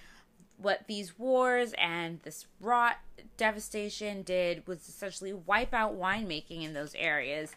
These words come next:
concentrating it in the popular places of Europe. Now,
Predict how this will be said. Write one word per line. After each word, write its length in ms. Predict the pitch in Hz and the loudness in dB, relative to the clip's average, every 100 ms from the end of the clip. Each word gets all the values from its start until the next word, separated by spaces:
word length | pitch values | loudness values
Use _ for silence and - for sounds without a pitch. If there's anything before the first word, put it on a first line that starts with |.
| - - - | -16 -14 -14
concentrating 920 | - 202 208 208 202 175 175 165 165 | -2 0 0 -2 -8 -4 -2 -2 -2
it 240 | 151 156 - - | -2 -2 -4 -8
in 340 | 165 151 147 143 | -2 -2 -2 -8
the 380 | 151 147 143 147 - - _ _ | -6 -4 -4 -8 -16 -20 _ _
popular 680 | - 151 143 - 139 139 127 | -4 -2 -2 -4 -6 -6 -6
places 720 | - 131 123 - - - - | -10 -8 -8 -10 -12 -12 -14
of 120 | - 139 | -14 -10
Europe. 340 | - - - - - - _ - - - - - _ - _ _ _ _ _ _ _ _ - - - - - - - | -8 -8 -8 -14 -18 -20 _ -20 -20 -20 -20 -20 _ -20 _ _ _ _ _ _ _ _ -20 -20 -20 -20 -20 -20 -12
Now, 260 | 175 - - | -4 -2 -4